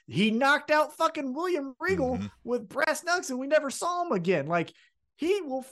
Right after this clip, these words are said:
Speaker 1: fucking get
Speaker 2: Yeah.
Speaker 1: evil. So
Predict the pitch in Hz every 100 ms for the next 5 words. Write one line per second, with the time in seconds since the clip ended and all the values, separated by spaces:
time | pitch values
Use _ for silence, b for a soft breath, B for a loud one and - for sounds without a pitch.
0 | - 190 196 233 190 143 269 285 - _
1 | _ _ 165 240 269 381 349 135 - _
2 | _ - 202 190 180 160 127